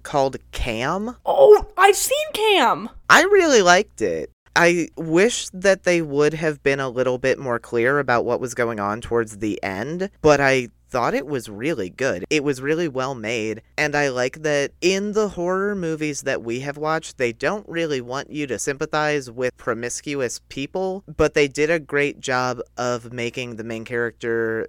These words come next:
Speaker 1: be a sex worker and me just fucking loving her. She was great. I loved her as a main character. I rooted for her the whole time.
Speaker 2: I saw it when they put it up on Netflix, which I think was a while ago, but I remember really liking it. I really enjoyed it.
Speaker 1: Yeah, I think it's a couple years old.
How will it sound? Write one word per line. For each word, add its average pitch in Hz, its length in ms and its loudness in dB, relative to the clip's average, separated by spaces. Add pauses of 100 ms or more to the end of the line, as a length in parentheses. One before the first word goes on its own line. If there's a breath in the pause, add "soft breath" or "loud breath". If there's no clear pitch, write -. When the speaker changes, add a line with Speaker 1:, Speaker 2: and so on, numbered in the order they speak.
(120)
Speaker 1:
be 135 240 0
a 120 100 0
sex - 320 -6
worker 120 460 -4
and 117 380 -6
me 117 320 -4
just 107 400 -8
fucking 120 360 -6
loving 107 280 -6
her. 95 140 -12
She 107 140 -10
was 104 120 -10
great. 113 280 -4
I 107 100 -4
loved 107 200 -6
her 110 80 -2
as 101 120 -6
a 98 40 -12
main 95 160 -12
character. 90 460 -12 (140)
I 117 100 -2
rooted 110 480 -4
for 95 180 -8
her 92 60 -8
the 90 80 -12
whole 95 160 -8
time. 98 340 -12
Speaker 2:
I 262 140 0
saw 320 360 -2 (300)
it - 180 -10
when 240 440 -8
they 220 160 -6
put 214 240 -12
it 202 80 -8
up 202 160 -6
on 185 160 -8
Netflix, - 560 -12
which 214 200 -14
I 202 60 -16
think 277 220 -12
was 220 160 -12
a 180 80 -14
while 160 340 -12
ago, - 400 -16 (100)
but 233 160 -8
I 214 60 -4
remember 330 320 -4
really 285 240 -4
liking 190 380 -10
it. 202 180 -14
I - 40 -12
really 233 260 -10
enjoyed 202 340 -12
it. 196 220 -12
Speaker 1:
Yeah, 151 140 0
I 143 40 -6
think 190 160 -8
it's 190 140 -8
a 98 80 -10
couple 101 260 -12
years 98 220 -10
old. 98 300 -10